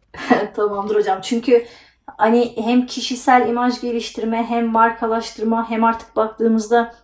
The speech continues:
hani günümüz dünyasında herkesin bir marka olması, marka olma yolunda ilerlemesi hani artık kaçınılmaz. Bu noktada yapılması gereken de çok fazla şey var, çok fazla iş var açıkçası.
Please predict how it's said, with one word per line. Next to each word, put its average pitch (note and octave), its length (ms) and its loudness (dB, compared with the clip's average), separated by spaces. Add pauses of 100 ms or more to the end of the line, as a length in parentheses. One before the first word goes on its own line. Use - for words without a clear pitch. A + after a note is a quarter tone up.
hani G#3+ 180 -2
günümüz A3+ 380 -2
dünyasında A3 520 -2 (100)
herkesin A#3 500 0
bir A3+ 100 -4
marka A#3 420 0
olması, G#3+ 640 -4
marka A3 300 2
olma A3 200 0
yolunda A3 320 0
ilerlemesi G#3 640 0 (400)
hani - 140 -6
artık - 320 2 (220)
kaçınılmaz. D4 840 0 (340)
Bu B3 60 0
noktada C4+ 320 4
yapılması C4 520 -2
gereken B3 520 -4
de B3 220 0
çok - 220 -12
fazla A#3+ 280 -2
şey A#3+ 300 -4
var, G3+ 160 4
çok - 140 -16
fazla A3 260 -4
iş - 320 -6
var G3 100 6
açıkçası. - 760 -6